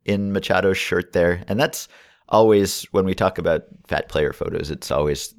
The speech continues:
the, the leading theory is it's his shirt doing something weird, or it's the wind or whatever. There's not actual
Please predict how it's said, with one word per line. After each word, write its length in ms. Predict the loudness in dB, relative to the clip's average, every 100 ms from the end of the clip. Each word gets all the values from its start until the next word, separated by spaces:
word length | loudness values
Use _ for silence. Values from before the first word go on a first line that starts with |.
| -20
the, 320 | -20 -6 -6 -4
the 80 | -4
leading 340 | -2 0 0 -2
theory 460 | -2 0 2 0 0
is 320 | 0 -2 -10 _ _ _ _
it's 180 | -8 -4
his 140 | -2 -2
shirt 380 | -2 -2 -2 _ -8
doing 260 | -6 -6
something 360 | -6 -6 -6 -8
weird, 320 | -6 -4 -6 -8 -12 -8
or 180 | -4
it's 240 | -6 -8 -6
the 120 | -2
wind 520 | 0 0 0 -6 -8 -2
or 140 | 0
whatever. 460 | 2 0 -2 -4 -6 -16 -20 _
There's 200 | -6 -4
not 240 | -4 -4 -4
actual 680 | -4 -2 0 2 2 0